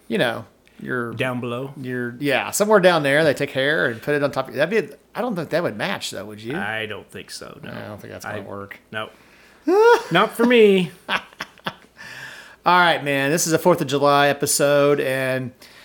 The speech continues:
Speaker 1: we're gonna talk about Fourth of July survival kit to get you
Speaker 2: Yeah.
Speaker 1: through the week with your family. I'm your family.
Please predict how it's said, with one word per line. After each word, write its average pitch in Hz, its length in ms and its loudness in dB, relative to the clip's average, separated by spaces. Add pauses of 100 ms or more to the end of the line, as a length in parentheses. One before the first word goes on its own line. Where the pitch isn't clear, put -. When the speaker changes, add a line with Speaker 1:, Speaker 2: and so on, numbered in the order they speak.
(220)
Speaker 1:
we're 202 200 6
gonna 185 160 8
talk 156 300 2
about 143 560 0 (460)
Fourth - 360 -4
of 247 80 -6
July 139 400 -2
survival 147 760 -2
kit - 560 -12 (260)
to 175 100 -4
get 165 220 -2
you 202 60 0
Speaker 2:
Yeah. - 80 -4
Speaker 1:
through 190 180 0
the 185 80 2
week 135 380 -2 (160)
with 123 180 -6
your 127 120 -4
family. 117 480 -10 (1300)
I'm 147 200 0
your 139 100 0
family. 110 520 -8